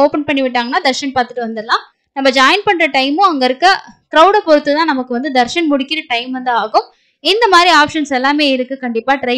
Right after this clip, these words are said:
பண்ணுங்க. என்னை பொறுத்த வரைக்கும் பெஸ்டான ஆப்ஷன் அப்படின்னு நான் சொல்லக்கூடியது இந்த இலவச தரிசனமா கொடுக்கக்கூடிய இந்த டிக்கெட்டை வந்து யூஸ்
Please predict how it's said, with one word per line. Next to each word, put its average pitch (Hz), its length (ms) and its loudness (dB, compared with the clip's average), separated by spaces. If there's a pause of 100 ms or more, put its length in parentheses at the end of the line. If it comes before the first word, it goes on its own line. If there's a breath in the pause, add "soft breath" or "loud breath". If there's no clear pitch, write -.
பண்ணுங்க. 247 280 -2 (240)
என்னை 392 240 0
பொறுத்த 427 280 4
வரைக்கும் 339 340 2
பெஸ்டான 370 480 2
ஆப்ஷன் 294 260 -2
அப்படின்னு 285 260 -2
நான் 262 120 -4
சொல்லக்கூடியது 262 680 -2
இந்த 311 100 -4 (100)
இலவச 381 420 0
தரிசனமா 277 440 0 (100)
கொடுக்கக்கூடிய 277 460 -2 (100)
இந்த 262 180 -2
டிக்கெட்டை 339 380 -2
வந்து 254 140 -4 (100)
யூஸ் 294 160 -4